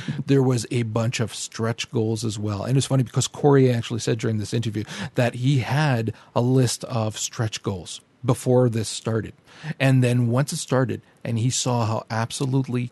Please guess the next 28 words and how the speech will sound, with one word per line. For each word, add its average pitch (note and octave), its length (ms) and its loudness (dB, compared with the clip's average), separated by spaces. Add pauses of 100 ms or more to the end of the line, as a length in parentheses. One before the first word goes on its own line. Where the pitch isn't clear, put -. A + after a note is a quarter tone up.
(120)
crazy B2 880 -2
it - 280 -4
went, A2+ 220 -4 (200)
because C#3+ 220 4
unlike D3 400 2
most B2 540 2 (240)
Kickstarters A#2+ 600 2
that A2 160 -6
have B2 280 0
that G#2+ 180 -6 (200)
high - 260 2
peak F3+ 280 -4
when D#3+ 160 2
it C#3+ 60 0
starts C3 280 0
off B2+ 240 2
and B2 140 0
then A#2+ 240 0
a A#2 80 -2
lull, A2 400 -2
there's G#2 220 -6
this G#2+ 120 -6
valley, G#2+ 560 -4 (320)
and C#3+ 180 4
then C3+ 160 4 (160)
at A#2+ 160 2
the A#2 80 0
very A#2 400 2